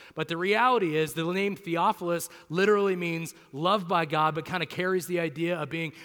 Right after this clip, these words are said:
a friend of God. And so it kinda leads some people to believe that Theophilus is kind of a generic title to all people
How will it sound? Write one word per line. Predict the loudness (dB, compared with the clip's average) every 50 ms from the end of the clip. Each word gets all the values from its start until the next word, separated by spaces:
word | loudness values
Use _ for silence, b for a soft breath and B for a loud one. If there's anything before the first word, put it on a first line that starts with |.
| B -4
a | -4 -4
friend | -4 -4 -4 -2 -2 0 -2 -4 -6 -10 B B B B B B
of | -2 -2 -2 0
God. | -2 0 0 0 0
And | -2 -4
so | -4 -2 0 0
it | -2 -2
kinda | -2 -4 -2 -2 -2
leads | -2 -2 -4 -4 -6 -6 -8
some | -8 -8 -8 -8 -6
people | -8 -8 -8 -6 -6 -6 -6
to | -6 -8 -8 -8 -8 -8
believe | -6 -6 -4 -2 -2 -2 -4 -2 -4
that | -4 -6 -6
Theophilus | -6 -4 -2 0 0 0 -2 -4 -4 -4 -4 -4 -4
is | -8 -12
kind | -6 -4 -4 -4
of | -4 -6
a | -6
generic | -8 -6 -6 -4 -4 -2 -2 -4 -6 -8
title | -8 -6 -6 -4 -4 -4 -4 -6 -8 B B B B -4
to | -2 -2
all | -2 0 0 0 0 0 0
people | -4 -6 -8 -8 -6 -4 -4 -4 -4